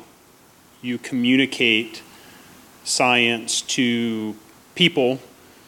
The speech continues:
whether they're decision makers or, in the case of this conference and a lot of folks in the room, someone like producers who are dealing with these things on the ground.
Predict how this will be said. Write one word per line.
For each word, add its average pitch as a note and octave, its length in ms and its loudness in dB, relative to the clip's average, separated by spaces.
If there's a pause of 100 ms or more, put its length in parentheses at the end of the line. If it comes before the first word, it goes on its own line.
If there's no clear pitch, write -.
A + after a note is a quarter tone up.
(280)
whether A#2+ 320 -2
they're A#2+ 200 2
decision B2 460 0
makers A#2 560 -2
or, G#2+ 260 -4
in A2 80 -8
the G#2 80 -8
case A2 360 -6
of G#2 60 -14
this G#2+ 180 -8
conference A2+ 560 -10
and G#2+ 260 -14
a A#2 60 -16
lot A2 180 -8
of G#2+ 60 -12
folks A2+ 220 -12
in G#2+ 60 -14
the G#2+ 60 -14
room, A2+ 420 -8
someone A2+ 240 -10
like G#2+ 200 -10
producers A#2+ 600 -4
who A2+ 100 -8
are G#2+ 40 -8
dealing A#2 300 -4
with G#2+ 100 -10
these G#2 200 -8
things A2 240 -10
on G#2 100 -10
the G2 80 -12
ground. G#2 600 -8